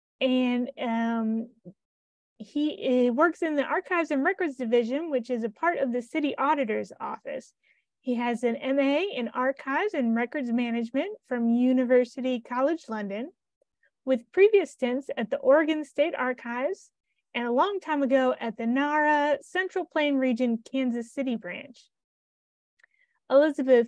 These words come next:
Perks is the Electronic Records Archivist at Utah State Archives. Elizabeth has worked for the Utah State Archives for thirty-two years.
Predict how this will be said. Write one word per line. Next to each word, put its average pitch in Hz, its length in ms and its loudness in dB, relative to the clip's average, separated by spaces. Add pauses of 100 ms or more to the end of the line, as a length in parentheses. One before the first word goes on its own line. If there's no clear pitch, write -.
(140)
Perks 359 540 0 (560)
is 262 240 4
the 247 180 -2
Electronic 277 840 -4
Records 277 380 2
Archivist 247 640 0
at 233 160 -4
Utah 254 480 0
State 240 360 0
Archives. 214 680 -6 (440)
Elizabeth 294 500 2
has 262 180 2
worked 302 340 -2
for - 160 -4
the 277 100 0
Utah 269 580 0 (440)
State - 340 2
Archives 247 440 -2
for 226 120 -4
thirty-two 294 520 -2
years. 247 520 -2